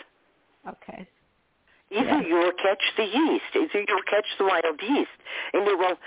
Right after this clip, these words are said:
Speaker 2: happily grow, or you won't, and waiting longer won't do anything at all.
Speaker 1: Yeah.
Speaker 2: Right?
Speaker 1: Yeah. All right.
Speaker 2: <sighs> Once it's, once it's yeasty, once it's ready to go,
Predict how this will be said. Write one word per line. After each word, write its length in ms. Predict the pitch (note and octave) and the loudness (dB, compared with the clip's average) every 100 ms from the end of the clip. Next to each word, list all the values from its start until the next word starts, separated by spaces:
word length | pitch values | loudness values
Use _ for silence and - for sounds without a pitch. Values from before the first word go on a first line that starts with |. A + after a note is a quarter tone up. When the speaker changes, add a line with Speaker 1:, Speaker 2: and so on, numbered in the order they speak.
| - | -10
Speaker 2:
happily 480 | - G#3 B3 A#3+ C4 - | -2 0 2 0 0 0
grow, 480 | F#3 C4+ B3 G#3 A3 | 2 2 2 2 2
or 200 | A3 A3 | 2 2
you 180 | A3+ G#3+ | 0 0
won't, 420 | G3+ C4 F4+ F#3+ - | 2 4 2 0 0
and 200 | E3 D#3 | 2 2
waiting 500 | G3 C4+ A#3 C#3 B2+ - - | 2 2 2 0 -2 -6 -6
longer 800 | D3 D#3+ D#3+ F3 D4 F4 - A#2 - - - | 0 2 4 4 4 4 2 2 0 -12 -4
won't 280 | G#2+ A2 - | 0 0 -2
do 100 | - - - - | -8 -8 -18 -12
anything 380 | - C#3+ - F#2+ | -6 -4 -4 -4
at 60 | F2 | 0
all. 380 | A#2+ A3 A#2+ - - _ _ _ _ _ _ _ _ _ _ _ | 2 2 2 -4 -16 _ _ _ _ _ _ _ _ _ _ _
Speaker 1:
Yeah. 260 | G3 F#3 F3+ - _ _ _ _ _ _ _ _ _ _ - | -4 -4 -6 -12 _ _ _ _ _ _ _ _ _ _ 0
Speaker 2:
Right? 220 | G4+ A4 - _ _ _ _ _ _ _ - | 2 2 -2 _ _ _ _ _ _ _ 0
Speaker 1:
Yeah. 260 | G3 G3 B3+ - - - _ _ _ - | 0 -2 -8 -18 -20 -20 _ _ _ -4
All 120 | F#3 | 2
right. 320 | F#3+ G3+ F#3+ G#3 | 4 4 2 -6
Speaker 2:
<sighs> 60 | - - _ _ _ F3 | -14 -20 _ _ _ -2
Once 220 | A#3 E4 | 0 2
it's, 160 | G4+ - | 0 0
once 560 | A#3+ A3 E3 A#2 A3+ D4+ | -2 0 0 2 2 2
it's 140 | E4 - D#4+ - | -2 -2 -8 -14
yeasty, 680 | F3 - - C5 - - D3 | -14 -4 0 2 0 0 2
once 220 | C3+ A#3 F4+ | 2 2 0
it's 160 | E4 | 0
ready 280 | F#3 F#3 G3 | 0 -2 -4
to 60 | - | 0
go, 160 | F3+ | 2